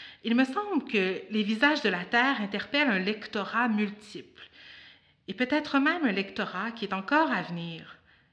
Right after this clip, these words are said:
des futurs locuteurs et de futures locutrices d'une langue, le Wendat, qui est en pleine revitalisation en ce moment.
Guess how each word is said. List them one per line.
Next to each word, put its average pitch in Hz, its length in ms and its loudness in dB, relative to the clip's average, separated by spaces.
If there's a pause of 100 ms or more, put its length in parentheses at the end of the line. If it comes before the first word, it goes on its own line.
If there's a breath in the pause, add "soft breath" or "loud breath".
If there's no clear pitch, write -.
des 208 120 0
futurs 277 480 0
locuteurs 226 680 0
et 180 60 -2
de 170 80 -6
futures 262 520 0
locutrices 226 640 -4
d'une 180 220 -2
langue, 170 400 -4 (340 loud breath)
le 190 100 0
Wendat, 196 500 0 (100)
qui 196 100 -8
est 190 100 -2
en 190 100 -2
pleine 277 480 4
revitalisation 185 880 -2
en 180 140 -2
ce - 160 -16
moment. 165 260 -12